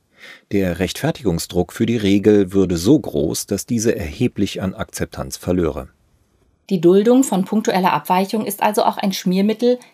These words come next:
Speaker 2: damit Regeln im Grundsatz funktionieren. Statt klinischer Sauberkeit,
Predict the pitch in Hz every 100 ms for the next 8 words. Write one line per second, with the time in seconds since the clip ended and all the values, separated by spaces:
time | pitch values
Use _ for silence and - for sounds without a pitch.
0 | - 254 262 233 262 302 277 214 185 165
1 | 180 214 214 - 233 - 254 269 208 139
2 | 135 - _ _ _ _ - - - -
3 | 339 349 285 208 180 196 226 - 240 262